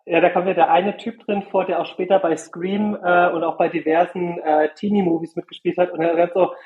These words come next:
„Ey, es ist voll die krasse, abgefahrene Krieg der Sterne-Scheiße.“ Und ich dachte so, „Oh, wie geil, das ist Krieg der Sterne, wie gut ist das denn bitte?“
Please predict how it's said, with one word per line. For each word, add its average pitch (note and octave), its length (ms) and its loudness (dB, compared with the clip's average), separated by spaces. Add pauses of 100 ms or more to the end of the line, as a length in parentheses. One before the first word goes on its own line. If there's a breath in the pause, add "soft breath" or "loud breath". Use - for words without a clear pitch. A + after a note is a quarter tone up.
(160 loud breath)
„Ey, G#3 100 4
es G3 80 2
ist G3+ 120 -4
voll A3 160 4
die G#3+ 80 0
krasse, G3+ 420 0
abgefahrene F#3+ 520 0
Krieg G#3+ 220 -8
der F#3 120 -2
Sterne-Scheiße.“ F#3 680 -2
Und F3 100 -10
ich - 140 -8
dachte C#4 220 2
so, A#3 80 4
„Oh, A#3+ 240 4
wie D4+ 120 0
geil, D4+ 260 4
das D4+ 120 0
ist D4+ 160 -2
Krieg - 160 -8
der E4 140 -6
Sterne, D#4+ 420 -6
wie D4+ 80 -4
gut E4 220 -10
ist - 160 -20
das F4+ 80 -14 (100)
denn A4+ 160 -10
bitte?“ - 240 -14